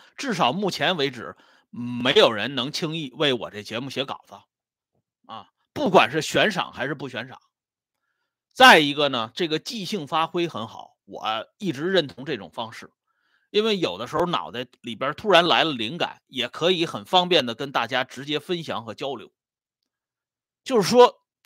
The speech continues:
将近七年的时间里，一直坚持这种，啊，形式，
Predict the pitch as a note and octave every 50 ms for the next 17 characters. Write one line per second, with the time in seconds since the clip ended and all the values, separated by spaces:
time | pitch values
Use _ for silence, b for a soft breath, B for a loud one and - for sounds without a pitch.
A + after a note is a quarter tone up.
0 | _ _ _ _ _ _ _ _ _ - A#3+ B3 B3 A#3+ A3+ F#3 - - C4+ C4
1 | G#3+ E3 E3 E3+ D#3 - E3 E3 D#3+ E3+ E3+ E3 C3 G#2+ G2+ - G#3+ G3+ D3+ D#3+
2 | G3 F#3 A3 G#3 G#3 F#3 F3+ E3+ F#3 F3 C3 A2 G2+ A2 _ _ _ _ - A#2
3 | A#2 A2+ A#2 - - A2+ B2 E3 - F#3+ D3+ -